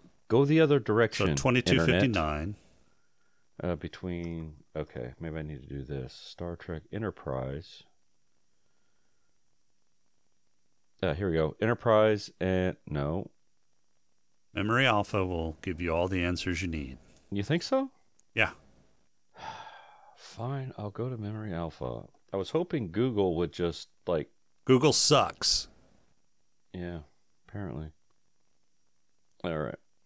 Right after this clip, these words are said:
Speaker 1: Uh, you know what? We're just gonna look up N X oh one here. Uh, let's see. It was commissioned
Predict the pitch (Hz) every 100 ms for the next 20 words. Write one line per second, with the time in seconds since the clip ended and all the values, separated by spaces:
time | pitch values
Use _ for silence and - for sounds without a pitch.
0 | 87 - 107 107 101 160 - 190 - 165
1 | 143 - 127 104 92 87 104 - 104 -
2 | _ - 113 113 - 107 95 98 82 78
3 | 78 76 - - - - - - - 117
4 | 117 113 120 - - - 117 113 104 95
5 | - _ _ _ _ _ _ _ 107 139
6 | - - 127 120 120 117 110 - - 101
7 | 101 120 - 139 131 127 127